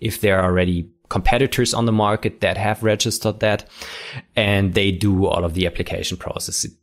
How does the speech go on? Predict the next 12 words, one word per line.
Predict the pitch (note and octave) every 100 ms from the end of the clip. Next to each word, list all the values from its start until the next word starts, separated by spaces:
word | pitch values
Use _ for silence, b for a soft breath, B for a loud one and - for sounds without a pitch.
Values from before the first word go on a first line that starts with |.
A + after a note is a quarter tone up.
| _
It's | - - -
gonna | - A2+
cost | A2+ D3+ D#3+
you | D3+
a | C3
little, | B2+ C3
but | B2 G#2+ G2+ - - -
if | - C3 A#2+ - -
your | G#2+ A2 G#2 G2+ G2 G2 A#2
registration | G#2+ G#2+ G2+ - G#2+ C3 - C#3+ C3 -
is | G#2 G2 F2+ F#2 - -
denied, | G#2+ G2 G#2 B2+ C3